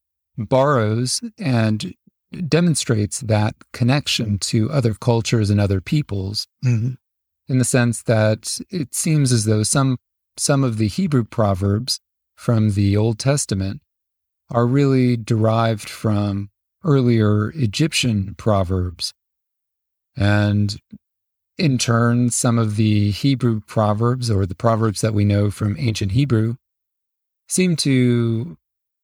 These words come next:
Speaker 1: influence or to be borrowed into later, later proverbial or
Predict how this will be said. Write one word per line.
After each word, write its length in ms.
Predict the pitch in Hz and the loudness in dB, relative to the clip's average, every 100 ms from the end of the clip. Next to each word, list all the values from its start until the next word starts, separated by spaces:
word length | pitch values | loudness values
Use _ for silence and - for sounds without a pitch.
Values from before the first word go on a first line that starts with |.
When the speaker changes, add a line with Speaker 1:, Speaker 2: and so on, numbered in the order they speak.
| - | -2
Speaker 1:
influence 640 | 180 156 123 113 127 139 | -2 0 0 0 -2 0
or 480 | 117 101 98 95 101 - _ _ - | 0 2 2 0 -4 -8 _ _ -6
to 80 | 113 | -2
be 140 | 117 | -2
borrowed 520 | 107 113 117 113 107 | 0 0 2 2 0
into 640 | 156 175 165 117 98 98 101 - - _ _ _ _ _ _ _ | 2 2 2 0 0 0 -4 -10 -20 _ _ _ _ _ _ _
later, 640 | 113 120 127 120 107 104 120 - _ _ _ _ - | 0 2 4 2 2 0 -4 -14 _ _ _ _ -2
later 260 | 143 147 | 0 0
proverbial 840 | 120 120 107 110 107 107 101 101 110 | 0 0 2 2 2 2 0 -2 -6
or 460 | - 104 98 92 | -4 -2 0 0